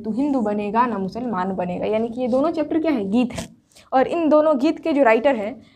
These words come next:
वो है साहिर लुधियानवी। कौन है? साहिर लुधियानवी। साथी हाथ बढ़ाना ये जो गीत है ये नया दौर फिल्म का गीत है। नया दौर फिल्म आया था बहुत पहले, तो उस फिल्म में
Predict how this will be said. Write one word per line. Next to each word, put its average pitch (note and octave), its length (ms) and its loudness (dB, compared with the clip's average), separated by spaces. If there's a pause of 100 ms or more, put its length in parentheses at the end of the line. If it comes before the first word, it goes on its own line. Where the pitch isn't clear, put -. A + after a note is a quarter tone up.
(120)
वो C4+ 120 2
है C4+ 160 0
साहिर A#3+ 360 0
लुधियानवी। G3+ 680 0 (420)
कौन C4+ 200 0
है? D#4 160 2 (400)
साहिर A#3 440 -2 (400)
लुधियानवी। F#3+ 600 0 (1800)
साथी E4+ 440 6
हाथ F4+ 260 2
बढ़ाना A#3+ 420 2 (160)
ये E4+ 140 2
जो F#4 160 2
गीत C#4 220 2
है - 260 -6 (160)
ये E4 160 2
नया C#4+ 340 6
दौर D#4 240 6
फिल्म C4 320 -2
का G#3 140 -4
गीत F#3 260 -8
है। F3 160 -12 (240)
नया A#3 180 0
दौर A#3+ 180 0
फिल्म B3 260 -2
आया A3+ 180 2
था B3 220 -8 (140)
बहुत A3+ 220 -2
पहले, A3+ 200 2
तो - 720 -6 (300)
उस F4 180 -6
फिल्म D#4+ 260 2
में C#4 300 2